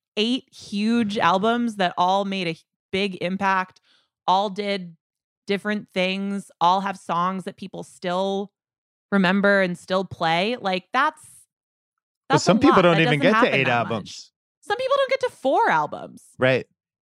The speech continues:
Speaker 2: Yeah.
Speaker 1: And
Speaker 2: She's
Speaker 1: I think
Speaker 2: impressive. I gotta say, it's
Speaker 1: Yeah.
Speaker 2: been interesting watching my daughter's relationship with her too, because my daughter obviously loves this stuff and she's been out, like, two different times over the last five years, but then back in, which I,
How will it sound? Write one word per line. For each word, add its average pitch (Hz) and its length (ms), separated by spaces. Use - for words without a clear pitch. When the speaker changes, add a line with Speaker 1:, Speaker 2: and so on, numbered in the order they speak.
Speaker 2:
Yeah. 143 140
Speaker 1:
And 110 120
Speaker 2:
She's - 180
Speaker 1:
I 247 40
think 247 140
Speaker 2:
impressive. 165 640
I 143 60
gotta 175 200
say, 269 80
it's - 20
Speaker 1:
Yeah. 170 420
Speaker 2:
been 170 100
interesting 208 320
watching 160 300
my 143 100
daughter's 135 480
relationship 117 520
with 110 120
her 110 100
too, 147 220
because 104 380
my 120 100
daughter 113 300
obviously 110 340
loves 123 240
this 120 120
stuff - 340
and 104 240
she's 151 280
been 165 200
out, 180 320
like, 131 180
two 170 160
different 143 280
times 139 380
over 120 180
the 120 80
last 120 260
five 117 260
years, 117 320
but - 160
then 120 180
back 123 240
in, 127 380
which 139 200
I, 135 160